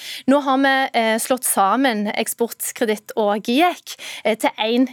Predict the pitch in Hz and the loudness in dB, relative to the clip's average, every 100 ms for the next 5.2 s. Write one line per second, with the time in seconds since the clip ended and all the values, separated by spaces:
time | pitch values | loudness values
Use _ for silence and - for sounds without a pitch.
0 | - 240 226 220 226 214 233 349 - 277 | -2 0 0 0 -2 0 0 0 0 0
1 | 262 - 233 208 247 254 233 - 254 - | 0 0 -2 0 0 0 -4 -2 -2 -4
2 | - 226 220 233 190 - 226 226 214 214 | -6 -4 0 0 0 0 0 0 0 -2
3 | 208 220 220 262 262 247 - - - 208 | -2 0 2 2 2 0 0 -4 -4 -2
4 | 247 220 - 254 - 285 294 330 359 254 | 0 -2 -2 -6 -6 -4 -2 -4 -2 -2
5 | 185 202 | 0 -2